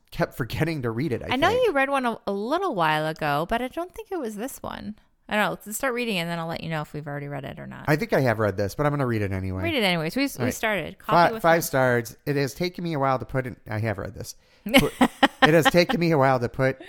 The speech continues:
Speaker 1: into words my thoughts on this podcast. I've decided it is like having coffee with old friends. Pete and Gretchen are real and share the good and bad. That's for sure.
Speaker 2: <laughs>
Speaker 1: The, the experience they share and how they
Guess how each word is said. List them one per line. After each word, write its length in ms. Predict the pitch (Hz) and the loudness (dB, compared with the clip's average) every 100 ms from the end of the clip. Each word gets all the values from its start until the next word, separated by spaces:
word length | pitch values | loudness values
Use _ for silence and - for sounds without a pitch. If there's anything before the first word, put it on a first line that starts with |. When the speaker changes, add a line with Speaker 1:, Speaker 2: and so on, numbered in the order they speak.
| - - _ _ | -20 -20 _ _
Speaker 1:
into 220 | 160 170 165 | -2 2 2
words 280 | 139 135 | 4 2
my 120 | 123 117 | 0 0
thoughts 340 | 131 131 - | 2 0 -2
on 80 | 117 | -6
this 140 | 110 | -6
podcast. 680 | - 113 113 104 - - - | -4 -4 -4 -8 -10 -14 -14
I've 100 | 117 | -10
decided 520 | 117 - 127 139 151 | -8 -2 -2 0 -4
it 80 | - | -6
is 200 | 117 110 | -6 -4
like 160 | 110 - | -4 -4
having 260 | 110 104 | -6 -6
coffee 400 | - 135 135 147 | -6 -4 -2 -4
with 160 | 135 - | -6 -6
old 180 | 117 113 | -8 -10
friends. 480 | 104 101 - - - _ _ _ | -12 -14 -14 -20 -20 _ _ _
Pete 180 | - 156 | -6 -4
and 80 | 170 | -2
Gretchen 380 | 147 147 143 131 | -2 -2 -4 -6
are 140 | 113 113 | -4 -4
real 300 | 120 165 170 | -2 0 -2
and 160 | 117 | -6
share 480 | - 135 131 135 147 - | -8 -4 -2 -2 -4 -8
the 80 | 107 | -6
good 340 | 117 123 127 113 | -2 -2 -2 -4
and 200 | 120 107 | -4 -2
bad. 440 | 110 101 98 - - - | -2 -2 -4 -8 -20 -16
That's 160 | 101 - | -14 -14
for 100 | - | -16
sure. 300 | - - - | -16 -16 -14
Speaker 2:
<laughs> 60 | 208 - - - - - | -16 -2 0 0 -4 0
Speaker 1:
The, 320 | - 180 226 - 214 | 0 0 -4 -10 -2
the 60 | 151 | 0
experience 560 | 135 - 151 165 175 | 0 0 2 2 0
they 100 | 180 | -4
share 340 | 151 139 127 131 | -4 -2 0 0
and 200 | 110 110 | -2 -4
how 220 | 123 135 | -4 -2
they 320 | 120 110 104 | -2 -2 -4